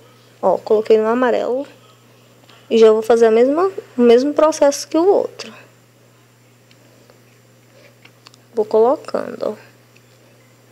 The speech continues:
Só porque você tá vendo que ele tá ficando diferente, né? Ó, como tá dando o efeito, ó. Botando o azul com o dentro do amarelo, ó.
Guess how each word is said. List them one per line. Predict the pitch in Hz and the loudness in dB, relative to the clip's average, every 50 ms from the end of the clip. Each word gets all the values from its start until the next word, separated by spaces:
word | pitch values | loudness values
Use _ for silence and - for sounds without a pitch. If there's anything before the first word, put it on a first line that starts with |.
| _ _ _ - | _ _ _ -12
Só | - - 214 | -8 -6 -6
porque | 214 - - | -4 -2 -2
você | 226 226 226 - 233 | -2 0 2 0 0
tá | 233 - - 226 220 | 0 0 0 0 0
vendo | 214 220 233 | 2 0 0
que | 233 254 | 0 0
ele | 240 | -2
tá | 240 - 240 | 0 -2 -2
ficando | 233 - - 247 240 240 | -2 -2 -2 -2 -2 -2
diferente, | 233 - - 285 311 339 330 240 180 185 - - 226 | -4 -4 -2 -2 0 0 0 0 -2 -2 -4 -4 -2
né? | 220 220 233 254 - - - - _ _ - | -2 -2 -2 -4 -8 -14 -20 -20 _ _ 0
Ó, | 208 196 165 139 - - - - | 0 2 2 0 -2 -6 -16 -10
como | - - 202 202 202 202 - - | -6 -6 -4 -4 -6 -8 -10 -4
tá | - 220 208 | -2 0 0
dando | 202 208 208 202 202 | 2 2 2 2 4
o | |
efeito, | 196 202 214 - - - - - - - - 135 | 4 2 2 0 -2 -4 -4 -4 -4 -4 -4 -4
ó. | 104 - - - _ _ _ _ _ - - _ _ _ _ _ _ _ _ _ _ _ _ - | -4 -4 -6 -12 _ _ _ _ _ -20 -20 _ _ _ _ _ _ _ _ _ _ _ _ -2
Botando | 214 196 190 196 185 190 190 190 | 0 0 2 2 2 0 0 0
o | 190 190 | 0 2
azul | 185 185 190 190 190 190 185 185 185 214 214 | 2 2 2 0 -2 -2 -2 -2 -2 -2 -2
com | - - 220 202 202 196 | 0 2 2 2 2 2
o | 196 202 196 190 180 175 - - - - - _ _ _ _ _ _ _ _ _ _ _ _ _ _ _ _ _ _ _ _ _ - _ _ _ _ _ _ _ _ _ _ _ _ _ _ _ _ _ _ - _ _ _ _ _ _ _ _ _ _ _ | 0 0 -2 -4 -4 -8 -10 -14 -18 -20 -20 _ _ _ _ _ _ _ _ _ _ _ _ _ _ _ _ _ _ _ _ _ -20 _ _ _ _ _ _ _ _ _ _ _ _ _ _ _ _ _ _ -20 _ _ _ _ _ _ _ _ _ _ _
dentro | 202 175 185 190 190 190 196 - 220 | -6 0 2 2 2 2 0 -2 -2
do | 214 220 214 | 0 2 2
amarelo, | 214 214 220 233 233 220 175 143 - - | 2 2 0 0 2 2 2 0 0 -4
ó. | - - 214 | -6 -8 -10